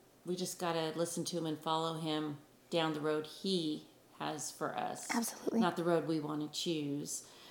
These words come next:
Speaker 1: 'cause I'm sure the road you would choose, he'd be healed right now and never have to deal with it again, and
Speaker 2: Absolutely.
Speaker 1: life goes back to normal. But that's not, you know, the cup Christ gave, or God gave you, and, uh,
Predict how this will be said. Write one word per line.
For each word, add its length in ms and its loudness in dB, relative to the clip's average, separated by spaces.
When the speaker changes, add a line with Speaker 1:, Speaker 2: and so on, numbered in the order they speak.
Speaker 1:
'cause 140 4
I'm 100 2
sure 520 4
the 60 4
road 280 12
you 80 8
would 140 12
choose, 380 6
he'd 200 4
be 60 2
healed 240 12
right 260 10
now 480 12
and 220 6
never 320 10
have 140 8
to 40 -6
deal 160 12
with 100 6
it 80 4
again, 420 10
and 360 4
Speaker 2:
Absolutely. 640 10
Speaker 1:
life 260 4
goes 160 4
back 280 0
to 100 -2
normal. 400 4
But 120 -2
that's 200 0
not, 320 2
you 140 2
know, 340 0
the 80 2
cup 340 -2
Christ 400 -4
gave, 320 2
or 240 0
God 240 -2
gave 280 0
you, 300 2
and, 280 0
uh, 300 0